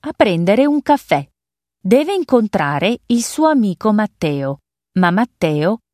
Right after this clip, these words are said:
non è ancora arrivato. Lo chiama allora al cellulare. Ascolta attentamente il dialogo. Ascolta il dialogo quante volte vuoi. Poi rispondi alle domande che senti.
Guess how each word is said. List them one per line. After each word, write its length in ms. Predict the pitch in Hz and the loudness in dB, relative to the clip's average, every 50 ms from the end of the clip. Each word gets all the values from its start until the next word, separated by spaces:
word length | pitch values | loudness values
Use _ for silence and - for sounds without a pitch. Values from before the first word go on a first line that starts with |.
| _ _ | _ _
non 240 | - 247 294 320 349 | 0 0 2 2 2
è 40 | |
ancora 400 | 370 359 311 - - 196 185 170 165 | 0 0 -2 -2 0 0 2 2 0
arrivato. 720 | 156 160 156 151 190 214 208 160 - - - - - _ _ _ _ _ _ _ _ _ _ - | -2 -2 -2 0 0 0 0 -2 -6 -12 -14 -16 -16 _ _ _ _ _ _ _ _ _ _ 0
Lo 160 | 226 247 262 | 2 2 2
chiama 420 | - - 277 208 160 151 156 170 | 2 2 0 0 0 0 0 0
allora 520 | 208 254 269 233 160 147 151 165 226 262 269 _ _ _ _ - | 0 2 2 2 0 0 0 0 0 -2 -4 _ _ _ _ -2
al 140 | 240 254 | -2 -2
cellulare. 840 | - - - 285 277 277 294 277 220 151 135 131 135 139 139 143 - _ _ _ _ _ _ _ _ _ _ | -2 0 0 2 2 2 2 2 0 0 -2 -4 -6 -8 -10 -12 -14 _ _ _ _ _ _ _ _ _ _
Ascolta 580 | - 214 214 - - - 277 320 330 - - 190 | -4 -4 -4 -2 0 2 2 2 2 2 0 0
attentamente 800 | 165 - - 180 180 190 262 277 294 254 196 170 175 190 - 277 | 0 0 0 0 0 2 2 2 2 2 0 0 -2 -2 -2 0
il 160 | 294 285 269 | 0 0 0
dialogo. 680 | 233 254 240 185 147 135 143 147 147 143 156 139 139 - _ _ _ _ _ _ _ _ _ - - | 0 0 0 0 0 -2 -4 -6 -6 -6 -6 -8 -8 -8 _ _ _ _ _ _ _ _ _ -2 -2
Ascolta 540 | 196 202 - - - 214 185 175 160 - 165 | -2 -2 -2 -2 0 0 0 0 0 -2 -2
il 100 | 156 151 | -2 0
dialogo 640 | 156 202 190 165 147 147 151 156 160 180 233 247 - _ _ _ _ | 0 2 2 2 2 0 0 -2 0 0 -2 -2 -2 _ _ _ _
quante 460 | _ - 254 262 294 320 - 359 330 | _ 0 2 2 2 2 0 0 0
volte 420 | 247 196 165 160 160 - - 254 247 | 2 2 0 0 0 0 2 0 2
vuoi. 480 | 214 233 190 147 135 139 143 139 143 - _ _ _ _ _ _ _ _ _ _ _ | 2 0 0 0 0 -2 -4 -6 -8 -10 _ _ _ _ _ _ _ _ _ _ _
Poi 420 | - 294 233 170 160 185 247 262 _ _ _ _ | 2 4 4 4 2 0 -2 -4 _ _ _ _
rispondi 600 | - 226 233 208 - - - 302 302 294 262 208 | -2 -2 -2 -2 -2 0 0 2 2 2 2 2
alle 220 | 185 170 170 175 | 0 2 0 0
domande 540 | 170 208 240 233 202 170 160 165 165 220 240 | 2 2 2 2 2 0 0 0 0 -2 -2
che 120 | - 262 254 | 0 -2 -4
senti. 640 | - - - 170 143 139 139 - - - 143 135 | -4 -2 -4 -4 -2 -4 -6 -8 -6 -8 -8 -8